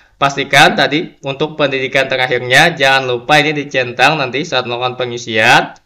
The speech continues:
karena otomatis akan masuk ke data pribadi tadi yang kami sampaikan di awal.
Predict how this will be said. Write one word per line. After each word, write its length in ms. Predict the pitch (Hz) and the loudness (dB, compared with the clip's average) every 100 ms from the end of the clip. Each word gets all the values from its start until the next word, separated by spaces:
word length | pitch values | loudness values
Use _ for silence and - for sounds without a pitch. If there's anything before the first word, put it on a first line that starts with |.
| _ _ _ _ _ _ | _ _ _ _ _ _
karena 320 | 123 120 147 | -10 -2 -2
otomatis 480 | 156 143 131 170 156 | 0 0 0 0 -4
akan 160 | 139 139 | -2 -2
masuk 400 | 135 127 160 160 | -2 -2 -4 0
ke 240 | 156 156 | 2 4
data 400 | 135 120 139 135 | 0 2 0 0
pribadi 400 | 131 123 123 123 | -6 0 0 0
tadi 400 | 123 123 135 117 | -2 -2 0 -2
yang 240 | 110 120 | -2 -2
kami 160 | 120 123 | -2 -2
sampaikan 560 | 127 117 117 131 127 117 | -6 -4 -2 -2 -2 -2
di 80 | |
awal. 720 | 101 107 127 120 107 113 - | -2 4 6 6 4 0 -16